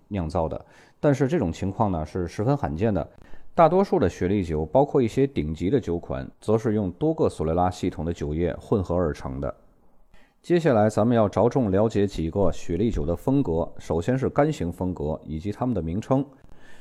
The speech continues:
菲诺和曼萨尼亚这两种雪莉酒只经过生物型陈年，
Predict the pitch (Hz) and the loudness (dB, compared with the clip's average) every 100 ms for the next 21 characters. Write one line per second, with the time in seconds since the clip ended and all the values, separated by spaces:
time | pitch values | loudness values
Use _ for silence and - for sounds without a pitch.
0 | - - 170 180 185 98 - 113 135 135 | -16 4 6 8 8 6 4 4 6 6
1 | 120 107 104 131 104 160 98 104 104 95 | 6 4 6 6 4 4 4 4 2 2
2 | 92 95 80 85 - 90 87 135 139 98 | 2 4 2 2 0 -2 2 2 4 2
3 | - 180 117 87 87 87 87 80 78 | 2 2 0 -2 -4 -2 -2 -2 -4